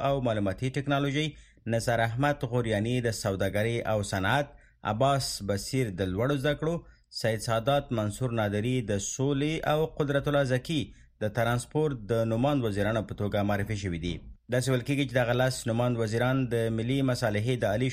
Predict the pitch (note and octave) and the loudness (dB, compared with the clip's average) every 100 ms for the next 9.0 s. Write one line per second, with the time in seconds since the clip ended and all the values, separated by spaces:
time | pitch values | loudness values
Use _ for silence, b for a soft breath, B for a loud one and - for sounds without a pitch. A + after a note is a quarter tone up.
0 | - A2+ B2 G#2+ B B B _ G2+ A2 | -2 0 2 0 B B B _ -2 0
1 | A2 C#3+ - - - - G#2 - B2+ - | 2 0 -2 -6 -6 -2 -2 2 0 2
2 | G#2+ G2+ A#2 A2 G#2 A#2 C3 A2 G#2+ G2 | -2 0 2 2 0 2 2 2 0 0
3 | G2+ G2+ A2 G2+ G2+ G2+ G#2 A2 G2 - | 0 -2 -4 -4 -2 -2 0 0 -2 -2
4 | F#2+ G2+ G2+ G2 G2 F#2+ F#2+ F#2 G2 F2 | -4 -2 -2 0 0 0 -2 -2 -4 -2
5 | F2 F2 - B B B B - G2+ A2 | -4 -4 -8 B B B B -4 -2 0
6 | A2+ G#2+ A#2+ A#2+ A#2 A#2 A2 A2 G#2 A#2 | -2 0 2 2 2 2 2 0 0 0
7 | A#2+ A#2 G#2 G#2+ G2 A2 A2+ A2+ A2+ A2 | 0 0 0 -2 -2 -2 0 -2 0 -2
8 | G#2+ G#2 A2 A2 G#2 G#2 G2+ G#2 F#2+ B2 | -2 -4 -4 -4 -4 -4 -2 -2 0 0